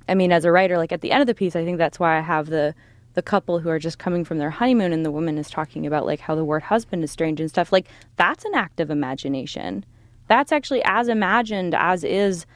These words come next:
the date that I have in this story, which, like, I think should be clear, like, from the start that it's not gonna work. Like, I think that, that there's never a question that this date is gonna have a second date. Like, I never, you know, and I don't think I ever had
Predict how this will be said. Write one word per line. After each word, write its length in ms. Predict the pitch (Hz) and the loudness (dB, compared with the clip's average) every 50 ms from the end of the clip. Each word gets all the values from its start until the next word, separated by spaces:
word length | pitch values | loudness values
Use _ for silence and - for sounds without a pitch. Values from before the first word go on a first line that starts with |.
| - - - - | -20 -20 -18 0
the 140 | 160 190 190 | 2 2 2
date 400 | 170 151 175 180 196 202 - - | 4 2 2 2 2 2 0 0
that 120 | 170 156 160 | 0 2 2
I 80 | 160 | 2
have 300 | 156 160 247 285 294 226 | 0 2 2 2 2 2
in 120 | 190 175 165 | 0 -2 -4
this 120 | 156 151 | -4 -6
story, 480 | - - - 165 156 151 151 151 151 - - - - - _ - | -6 -4 -2 0 2 2 2 0 0 -2 -8 -16 -20 -20 _ 2
which, 240 | 208 202 - - - | 2 2 2 2 2
like, 260 | 240 214 202 - - _ _ - _ - _ - | 2 2 2 0 -4 _ _ -20 _ -10 _ 0
I 100 | 220 226 | 0 2
think 240 | - 262 247 226 - _ - | 2 2 0 0 -2 _ -16
should 240 | - - - 208 180 | -8 -2 0 0 0
be 100 | 160 175 | 0 -4
clear, 380 | - - - - 254 240 196 175 | -8 -4 0 2 4 4 4 4
like, 180 | 165 160 151 | 2 0 -2
from 240 | - - 190 170 156 | -2 -2 0 0 0
the 60 | 147 | -2
start 420 | 151 - - - 320 302 185 165 - | -4 -4 0 2 4 4 4 2 0
that 120 | 175 156 | -2 -2
it's 180 | 156 151 - 202 | -2 -2 -2 -2
not 180 | 190 175 175 | -2 -2 0
gonna 200 | - 160 143 139 | -2 -2 -2 0
work. 480 | 143 151 196 285 - - - - - - | 0 2 2 2 2 2 -2 -6 -2 2
Like, 180 | 180 170 156 175 | 2 2 4 2
I 80 | 180 | 0
think 260 | - - 208 190 - | 0 0 -2 -2 -2
that, 160 | - 170 160 - | -4 -8 -2 0
that 240 | 180 165 156 - - - - - - - - | 2 2 2 0 -2 -8 -16 -20 -20 -4 0
there's 200 | - 190 190 185 | 2 2 2 4
never 260 | 240 247 233 196 196 | 2 2 2 2 0
a 60 | 170 - | 0 -2
question 460 | - - - 196 190 - - 190 175 | 0 0 0 0 0 -2 -6 -4 -4
that 180 | 160 151 - | -4 -4 -2
this 220 | - 156 151 143 147 | -2 -4 -4 -4 0
date 240 | - 170 165 160 - | 2 4 4 4 2
is 180 | - 151 147 | -2 -4 -4
gonna 180 | - 156 143 143 | -4 -4 -4 -2
have 180 | 160 156 143 | -2 -2 -4
a 40 | 143 | -4
second 440 | - - - 151 147 - 139 135 - | -4 -2 -2 -2 -2 -2 -6 -6 -4
date. 240 | - - - - - - | -4 -4 -4 -4 -2 0
Like, 180 | 156 170 - | 0 2 4
I 100 | 180 180 | 2 2
never, 340 | 185 180 175 170 151 156 - | 2 2 2 2 0 0 -2
you 120 | - 185 170 | -2 0 2
know, 140 | 156 143 - | 2 2 4
and 120 | - 202 | 4 4
I 100 | 214 226 | 4 4
don't 160 | 254 269 247 - | 2 0 -2 -4
think 160 | 226 202 - | -2 0 0
I 140 | 190 180 175 | 2 2 0
ever 200 | 175 160 170 165 | 0 -2 -4 -4
had 520 | - - - - 440 285 160 147 147 147 | -4 -2 -2 0 0 0 0 -2 -4 -6